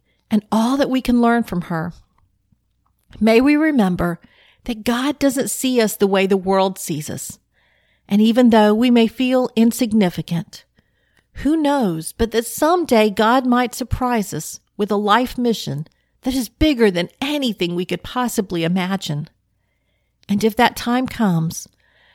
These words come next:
may we respond as Mary, accepting the call and following without question.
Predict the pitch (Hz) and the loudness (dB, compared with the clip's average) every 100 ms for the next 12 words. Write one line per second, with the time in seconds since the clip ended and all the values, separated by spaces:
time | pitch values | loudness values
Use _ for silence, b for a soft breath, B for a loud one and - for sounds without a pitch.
0 | _ 214 226 247 277 285 294 - 240 226 | _ 2 4 4 0 -2 -4 0 2 2
1 | 226 233 226 196 160 160 165 - _ _ | 2 -2 -2 -2 -2 -4 -8 -12 _ _
2 | _ - 190 - 240 220 - 262 277 - | _ -10 -8 -4 0 0 0 -6 -6 -6
3 | 214 180 156 170 _ _ 196 208 - 220 | -6 -4 -6 -8 _ _ -6 -6 -6 -6
4 | 214 190 165 165 170 - - 202 190 - | -2 -2 -2 -4 -4 -6 -4 -4 -4 -6
5 | - 170 | -10 -10